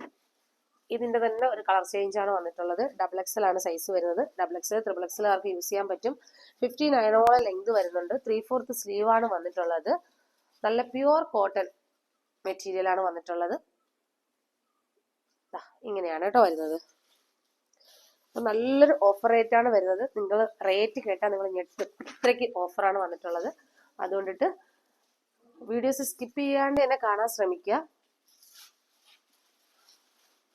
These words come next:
അപ്പം വീഡിയോ കണ്ട ഉടനെ തന്നെ നിങ്ങൾക്ക് ഐറ്റം ആവശ്യമുണ്ടെങ്കിൽ അപ്പൊ തന്നെ നിങ്ങൾ എന്ത് ചെയ്യുക, മെസ്സേജ് ചെയ്യുക കേട്ടോ. അത്രയ്ക്ക് നല്ല നല്ല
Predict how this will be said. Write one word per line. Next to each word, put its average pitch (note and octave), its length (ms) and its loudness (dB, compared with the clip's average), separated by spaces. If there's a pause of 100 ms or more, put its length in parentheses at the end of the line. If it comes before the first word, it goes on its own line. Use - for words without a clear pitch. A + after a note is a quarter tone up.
(720)
അപ്പം A#3 200 -2 (180)
വീഡിയോ C4+ 280 0
കണ്ട B3 120 2 (120)
ഉടനെ C4 260 2
തന്നെ C4 160 -2
നിങ്ങൾക്ക് A#3+ 300 2
ഐറ്റം C4+ 200 0 (120)
ആവശ്യമുണ്ടെങ്കിൽ A#3 640 0 (160)
അപ്പൊ - 120 -8 (100)
തന്നെ A#3 180 0
നിങ്ങൾ G#3+ 220 2
എന്ത് G3+ 120 -8
ചെയ്യുക, G3+ 220 0 (300)
മെസ്സേജ് A3+ 320 2
ചെയ്യുക E3 180 0
കേട്ടോ. F3 160 2 (1500)
അത്രയ്ക്ക് A#3+ 280 0
നല്ല G#3 200 0
നല്ല B3 180 6